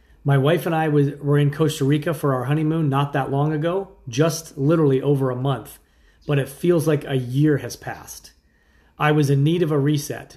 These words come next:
so I made plans to go fishing with my dad. It's one of my favorite things to do, and I was really looking forward to it. I wake up to an early morning text from my dad saying that he wasn't feeling well and he didn't think he should go.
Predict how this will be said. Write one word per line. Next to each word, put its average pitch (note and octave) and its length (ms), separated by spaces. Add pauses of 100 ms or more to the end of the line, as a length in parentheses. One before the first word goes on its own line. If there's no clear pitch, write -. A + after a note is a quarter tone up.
so D3 220
I C3+ 80
made D3 300
plans D#3 320
to C#3 80
go C3+ 140
fishing D3 380
with C3 160
my B2 140
dad. A2+ 340 (580)
It's C#3+ 220
one D3+ 180
of D3 60
my C3+ 140
favorite D#3 420
things D#3+ 220
to D#3 100
do, C3+ 380 (280)
and D3 140
I C#3 40
was C3 180
really D3 320
looking C#3+ 280
forward A#2 340
to - 160
it. - 120 (1900)
I D3 120
wake D#3+ 300
up E3+ 240
to D#3 180
an D3 80
early D#3+ 300
morning D3 340
text D#3 360
from C#3+ 180
my C3 120
dad E3+ 340
saying C3 340
that B2+ 100
he B2+ 100
wasn't D#3+ 360
feeling D#3 360
well B2+ 260
and C3+ 160
he C3 80
didn't D3 280
think C#3+ 160
he C3+ 100
should A#2 220
go. A#2 380